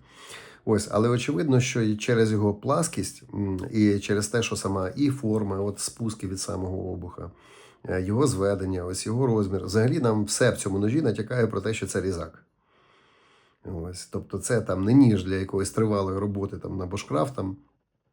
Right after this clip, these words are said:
не знаю, робота по дереву. Звісно, він, як і всі складені ножі, якщо це єдине, що у вас є в кишені, він, звісно, буде вам в цьому допомагати, і він справиться з якимось об'ємом роботи.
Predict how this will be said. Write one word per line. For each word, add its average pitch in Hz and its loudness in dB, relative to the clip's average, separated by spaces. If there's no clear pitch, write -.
не 113 0
знаю, 95 -2
робота 95 -4
по 107 -6
дереву. 113 2
Звісно, 123 0
він, 117 2
як 107 0
і 123 2
всі 123 4
складені 101 2
ножі, 131 2
якщо 113 2
це 110 0
єдине, 101 2
що - -8
у 92 -8
вас 90 -8
є 90 -4
в - -12
кишені, 156 0
він, 143 0
звісно, 123 -2
буде 101 -2
вам 95 -2
в 92 -8
цьому 92 -6
допомагати, 113 0
і 107 0
він 127 4
справиться 110 0
з 87 -6
якимось 104 -4
об'ємом 98 -4
роботи. 92 -8